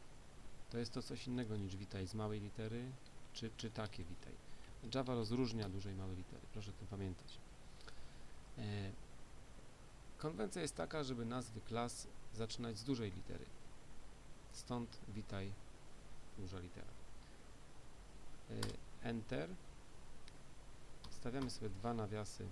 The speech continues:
klamrowe. Rozdzielamy je. I pomiędzy nimi będziemy pisali, e, naszą pierwszą metodę. Wciskamy Tab, żeby nam,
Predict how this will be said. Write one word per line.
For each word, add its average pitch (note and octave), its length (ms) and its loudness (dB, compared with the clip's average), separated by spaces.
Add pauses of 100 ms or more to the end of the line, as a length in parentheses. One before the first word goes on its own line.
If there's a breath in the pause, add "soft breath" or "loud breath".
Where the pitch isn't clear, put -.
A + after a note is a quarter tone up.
(1400)
klamrowe. G2+ 520 2 (1300)
Rozdzielamy G#2 600 4
je. G2+ 180 0 (1500)
I F#3 140 0
pomiędzy A#2+ 480 0
nimi A#2 320 2
będziemy A2 440 8
pisali, G2+ 460 10 (840 loud breath)
e, G2+ 160 4
naszą G#2 260 2
pierwszą A#2 300 4
metodę. A2 420 0 (100)
Wciskamy - 440 2
Tab, G2+ 280 4 (440)
żeby G#2+ 240 10
nam, G2+ 180 4